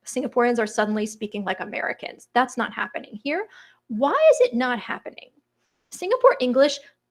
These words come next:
already has a lot of vowel mergers. For example, it has a bat, bet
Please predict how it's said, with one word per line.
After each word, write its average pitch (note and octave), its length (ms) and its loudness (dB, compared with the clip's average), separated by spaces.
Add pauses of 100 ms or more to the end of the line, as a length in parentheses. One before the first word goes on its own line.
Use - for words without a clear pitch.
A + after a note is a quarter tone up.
already C4+ 560 4
has C4+ 240 0
a B3 80 0
lot A3 220 -2
of C#4 140 2
vowel A3+ 240 2
mergers. - 840 -6 (280)
For A#3+ 140 -2
example, B3+ 540 0
it A#3 80 -6
has A3+ 180 -2
a A3 120 -4 (120)
bat, A#3+ 260 -2 (260)
bet C4 240 2